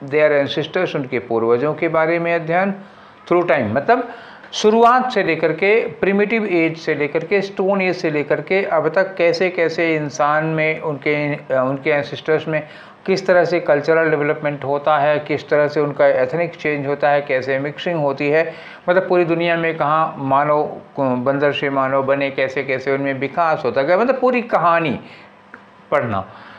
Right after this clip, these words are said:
तो उसको क्या कहते हैं? एक हो गया बायोलॉजी, तो बायोलॉजी में मतलब शरीर के बारे में पढ़ा जाता है ना।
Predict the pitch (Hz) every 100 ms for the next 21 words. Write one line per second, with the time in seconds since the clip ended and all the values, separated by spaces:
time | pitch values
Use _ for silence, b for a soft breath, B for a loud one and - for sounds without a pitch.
0 | B 190 233 - - 190 170 190 202 240
1 | 185 185 156 127 123 110 113 170 190 202
2 | 214 202 208 233 226 208 196 190 185 160
3 | 185 226 220 220 233 240 240 - 160 160
4 | 208 208 185 190 233 233 208 175 151 147
5 | 143 113 107 107 104 110 120 180 269 107